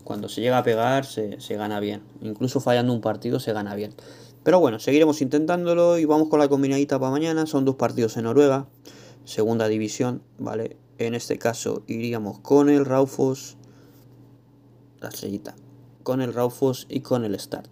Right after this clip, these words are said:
¿vale? Estos dos partidos, eh, además serían los primeros en jugarse mañana. Raufoss Rangen, más de dos y medio, y Start Jondalen, igual, más de dos y medio. Los dos combinados dan una cuota de dos sesenta y cinco, que está bastante bien. Eh, bueno,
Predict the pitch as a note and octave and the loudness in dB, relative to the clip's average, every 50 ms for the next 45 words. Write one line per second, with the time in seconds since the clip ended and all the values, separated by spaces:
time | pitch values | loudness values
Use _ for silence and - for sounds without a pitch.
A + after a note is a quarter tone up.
0 | - - - - - - - - - - - - - - - - - - - - | -20 -14 -10 -8 -6 -6 -8 -10 -12 -20 -20 -20 -20 -20 -20 -18 -16 -8 -4 -4
1 | A2 A2 B2+ B2+ - B2 A2+ B2 C3+ C3+ C#3 C#3+ C#3 C#3+ D3 C#3+ - - _ _ | -2 -2 -2 0 2 0 2 2 4 6 8 8 8 6 4 2 -4 -16 _ _
2 | - A2 A#2+ A#2 A2 G#2 A2+ A#2 - - - B2 A#2+ A2 - - A2+ A2 A2 A2 | -12 -12 -10 -10 -10 -10 -10 -8 -6 -4 -4 -4 -4 -4 -6 -4 -2 -2 -2 -2
3 | - G#2+ G2+ - A#2 A2 - - A2+ A2+ B2 C3+ D3 E3 - - - - - - | -2 -6 -4 -2 -2 -2 -2 -4 -6 -4 -4 -4 -4 -4 -8 -12 -18 -20 -20 -20
4 | - - F#3 C3+ C3+ D3 D3 C#3+ C#3+ C#3 C3+ B2+ C3 C#3+ D3 C#3+ - - A#2+ A2+ | -18 -10 0 2 4 4 4 4 2 2 2 2 2 2 2 0 -2 -4 -4 -4
5 | A2 A#2 A#2+ B2 B2 A#2+ B2 C3 C3 - D3+ D#3 E3 E3 D#3+ D#3+ D#3 D#3 D#3 D#3 | -2 0 2 2 4 4 2 0 0 2 2 2 2 2 2 4 4 4 2 2
6 | - C3 C3 B2+ - - C#3+ C#3 C3+ B2 C3 A#2+ A#2+ A#2 B2 B2+ C3 C3+ C#3 D3 | 0 0 -2 0 0 0 0 0 2 2 2 0 2 2 2 2 2 2 0 -2
7 | D3 - _ _ _ _ _ - - B2 A#2 A2 F#2+ G2+ - - - A#2 A#2 A2+ | -4 -8 _ _ _ _ _ -10 -8 -4 -4 -4 -4 -6 -8 -10 -4 -2 0 2
8 | A2+ A2 G#2+ - - G#2 G#2+ A2+ - - - - - - - - - - - - | 2 2 2 0 -2 -6 -8 -6 -8 -8 -10 -12 -16 -20 -20 -20 -20 -20 -14 -2
9 | - - C3+ C3+ D#3 D#3 - D#3+ C#3 C#3 C#3 C#3+ C#3+ C3+ B2 B2+ C3 C3 C3 A#2+ | 4 6 6 6 6 4 4 2 2 2 4 2 2 2 2 2 0 0 0 0
10 | - C3+ B2 - B2 B2 A#2+ B2 B2+ - C3 B2+ C3+ B2+ B2 C3+ C3+ - F#3 F#3+ | 0 2 2 2 4 4 4 4 2 0 -2 -2 -2 0 0 0 -2 0 0 2
11 | G3+ G3+ F#3+ E3 D#3+ C#3 - B2+ A#2 A2+ - C3 A#2+ A#2+ B2+ C#3 D#3 E3+ F3 E3 | 2 2 2 2 0 0 2 2 0 0 0 -4 -2 2 4 4 4 4 2 -2
12 | - - - - - - - - _ - - - - - - - - - - - | -6 -12 -20 -20 -20 -20 -20 -20 _ -12 -10 -10 -8 -8 -8 -8 -8 -6 -8 -8
13 | - | -10